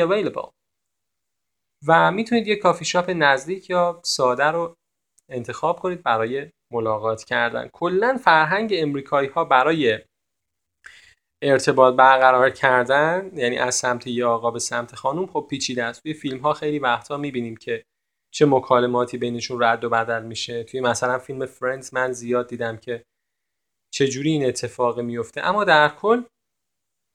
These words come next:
می‌تونه موضوع جالبی باشه. فایل صوتی که دارید بهش گوش میدید خیلی کوتاه هست نسبت به اون، آه، ترنسکریپت یا فایل پی دی افی که دریافت می‌کنید. برای همین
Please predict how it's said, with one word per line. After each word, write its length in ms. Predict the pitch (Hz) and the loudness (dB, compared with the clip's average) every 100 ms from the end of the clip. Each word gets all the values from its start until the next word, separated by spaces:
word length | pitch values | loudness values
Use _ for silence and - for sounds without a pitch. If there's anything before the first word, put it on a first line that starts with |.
| _ _ | _ _
می‌تونه 340 | 185 190 214 | -6 -2 0
موضوع 400 | 196 156 147 180 | 2 2 2 2
جالبی 520 | 202 151 139 135 147 123 | 2 4 4 6 4 2
باشه. 420 | 113 110 - - _ _ - - _ _ _ | 0 0 -4 -10 _ _ -20 -20 _ _ _
فایل 300 | - 226 254 | 4 6 6
صوتی 460 | 240 226 214 208 202 | 0 -2 -2 -4 -10
که 120 | 208 | -4
دارید 260 | 190 185 180 | 0 0 0
بهش 220 | 170 - | -4 -4
گوش 240 | 165 - | -6 -8
میدید 220 | 160 156 | -6 -8
خیلی 260 | - 190 202 | -2 -2 -2
کوتاه 640 | - - 135 127 165 151 127 | -10 -14 -14 -6 -2 0 0
هست 240 | 120 - | -4 -4
نسبت 420 | 123 - 151 156 | -8 -4 -4 -4
به 60 | 143 | -8
اون، 340 | 151 156 143 | -6 -6 -6
آه، 260 | 135 123 123 | -6 -6 -6
ترنسکریپت 800 | - 127 123 123 - 139 147 143 | -2 0 0 -2 -6 -8 -4 -2
یا 80 | |
فایل 260 | 123 143 143 | -2 -4 -4
پی 180 | 143 123 | -6 -8
دی 140 | 123 | -6
افی 140 | 139 156 | -6 -8
که 120 | 131 | -6
دریافت 560 | 123 113 110 113 - | 0 0 0 -4 -8
می‌کنید. 300 | 117 117 113 | -14 -10 -6
برای 200 | 113 135 151 | -2 -2 -2
همین 460 | 208 214 185 170 | -6 -2 -4 -6